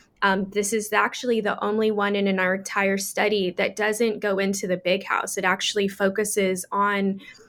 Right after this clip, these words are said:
the landscape, the material culture,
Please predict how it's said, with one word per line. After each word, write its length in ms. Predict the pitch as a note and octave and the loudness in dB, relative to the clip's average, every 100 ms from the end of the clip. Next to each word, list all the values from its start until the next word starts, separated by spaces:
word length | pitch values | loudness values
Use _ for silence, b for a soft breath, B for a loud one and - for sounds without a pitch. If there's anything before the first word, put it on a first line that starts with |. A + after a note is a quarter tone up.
| _ | _
the 160 | G3 F#3+ | -2 0
landscape, 840 | F3+ G3 G#3 G#3+ - - - F3+ - | 2 0 2 0 -2 -2 -2 -2 -4
the 120 | G3+ | 0
material 480 | G3+ G3 - G3 F#3 | 0 0 0 0 0
culture, 720 | F#3 - G3+ G3+ - - - | -2 0 0 0 0 0 0